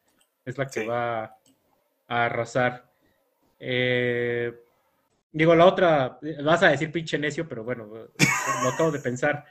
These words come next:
Speaker 1: La otra superproducción que hubo este año, pues, fue Nuevo Orden, ¿no? Pero, o sea, se, eh,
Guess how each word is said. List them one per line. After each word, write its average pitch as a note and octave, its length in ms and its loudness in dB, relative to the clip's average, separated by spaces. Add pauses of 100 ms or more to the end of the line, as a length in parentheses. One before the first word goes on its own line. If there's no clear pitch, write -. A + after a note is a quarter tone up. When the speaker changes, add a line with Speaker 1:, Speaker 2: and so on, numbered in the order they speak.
(380)
Speaker 1:
La C#3+ 140 0
otra F3 160 2
superproducción D3 600 -2
que E3 60 -6
hubo D#3+ 160 2
este D3+ 180 -2
año, D#3 160 -2
pues, B2 140 -14
fue C3 340 -4
Nuevo C3+ 240 -4
Orden, B2+ 260 -4
¿no? D#3+ 140 -8
Pero, A#2+ 160 -10
o - 20 -16
sea, A#2 120 -14
se, A2 400 -14 (580)
eh, A2 140 -12